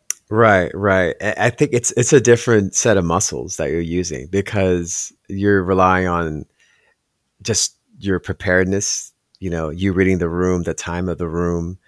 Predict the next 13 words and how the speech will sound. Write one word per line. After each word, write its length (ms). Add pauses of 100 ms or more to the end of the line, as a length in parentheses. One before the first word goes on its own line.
(160)
what 180
equipment 420
it 140
is, 560 (500)
um, 600 (640)
uh, 600 (200)
it's, 400 (280)
you 120
know, 320 (460)
um, 500 (220)
in 140
the 80
moment, 420